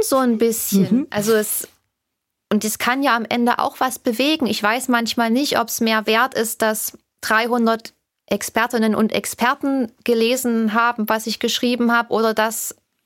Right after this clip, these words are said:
Speaker 1: dreihundert Leute Kommentare schreiben, in denen steht: "Ich hatte heute einen total beschissenen Tag", mal auf Deutsch gesagt, "und das Video hat mich gerade zum Lachen gebracht und ich fühle mich jetzt in diesem Moment besser."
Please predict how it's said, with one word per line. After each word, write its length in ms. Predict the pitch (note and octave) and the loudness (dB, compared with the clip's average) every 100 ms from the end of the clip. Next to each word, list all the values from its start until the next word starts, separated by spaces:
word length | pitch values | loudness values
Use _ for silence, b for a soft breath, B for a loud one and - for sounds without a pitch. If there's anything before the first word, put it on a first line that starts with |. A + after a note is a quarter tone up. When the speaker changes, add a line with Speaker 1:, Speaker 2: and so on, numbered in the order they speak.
| _ _ - | _ _ -6
Speaker 1:
dreihundert 580 | - G#3+ A#3 A#3+ G#3+ G#3+ | 0 0 2 2 2 2
Leute 460 | G#3+ G#3+ A#3+ A#3 A3+ | 2 4 2 -2 -2
Kommentare 640 | A3 A3 A3 G#3+ B3 C4 | 0 0 0 2 2 0
schreiben, 460 | A3+ - G3 G3 G3+ | -4 0 0 0 0
in 140 | G#3 | 0
denen 180 | G#3 G#3 | 2 0
steht: 400 | F#3+ - G#3+ A3 - B B B B _ _ _ _ _ | -2 0 2 2 -4 B B B B _ _ _ _ _
"Ich 180 | - A#3+ | -2 0
hatte 280 | B3+ A#3 A3 | 0 0 0
heute 220 | G#3+ A3 | 0 -2
einen 60 | G#3+ | -4
total 400 | G3+ G3 A#3+ B3+ | -6 0 0 0
beschissenen 540 | G#3+ - A#3+ A#3 F3+ | -2 -2 -2 0 -2
Tag", 280 | F#3 A3+ B3+ | 0 0 2
mal 140 | B3 G#3 | 0 0
auf 80 | - | 0
Deutsch 360 | G#3+ G#3 - | -2 0 -2
gesagt, 540 | - G#3 G#3+ G#3+ - - | -4 0 2 0 -4 -6
"und 160 | F#3+ F#3+ | -2 0
das 200 | F#3+ - | -2 0
Video 360 | A3+ A3+ G#3+ | -2 2 2
hat 180 | G3+ G3+ | 2 -2
mich 180 | F#3+ - | -4 -4
gerade 420 | - F3+ F#3 F#3 | -2 0 0 -4
zum 180 | - F#3+ | -2 0
Lachen 280 | F#3+ G#3+ G#3 | 2 0 -2
gebracht 400 | F#3 - F#3+ F#3 | -4 -2 -2 -2
und 100 | F#3 | -4
ich 120 | F3+ | -2
fühle 180 | - G3+ | -2 0
mich 180 | F3+ - | 0 0
jetzt 220 | F#3+ - | -2 -2
in 100 | F3 | -4
diesem 240 | F3+ F3 | -2 -2
Moment 340 | F3 E3 E3 D#3+ | -2 0 -4 -4
besser." 400 | D#3 - - | -4 -4 -8